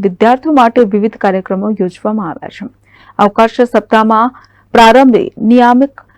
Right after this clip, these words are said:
ડોક્ટર જીતેન્દ્ર ગવલી અને સ્પેસ તજજ્ઞ દિગંત જોશી દ્વારા ઉપસ્થિત એકસો વીસ જેટલા શાળાના વિદ્યાર્થીઓને અવકાશમાં આવેલ ગ્રહો અને ઉપગ્રહોનું મહત્વ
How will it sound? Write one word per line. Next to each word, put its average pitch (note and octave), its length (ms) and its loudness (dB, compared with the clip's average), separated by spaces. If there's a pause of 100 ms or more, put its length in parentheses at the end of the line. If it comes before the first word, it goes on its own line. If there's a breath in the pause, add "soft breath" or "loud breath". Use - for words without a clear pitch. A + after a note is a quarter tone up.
(240)
ડોક્ટર A#3+ 360 2
જીતેન્દ્ર B3+ 440 0
ગવલી A3 360 0
અને A#3 220 0
સ્પેસ A3+ 300 0
તજજ્ઞ A#3 580 -2
દિગંત G#3 480 -2
જોશી F#3+ 420 -2
દ્વારા F#3 500 -2
ઉપસ્થિત G3+ 460 -4
એકસો A3 260 0
વીસ G#3 240 -2 (140)
જેટલા G#3+ 260 0
શાળાના F#3+ 380 -4
વિદ્યાર્થીઓને F#3 600 -4
અવકાશમાં A3 760 -2
આવેલ G3+ 400 -2
ગ્રહો F#3+ 400 -4
અને D4 180 0
ઉપગ્રહોનું G#3 680 -4
મહત્વ G3 440 -2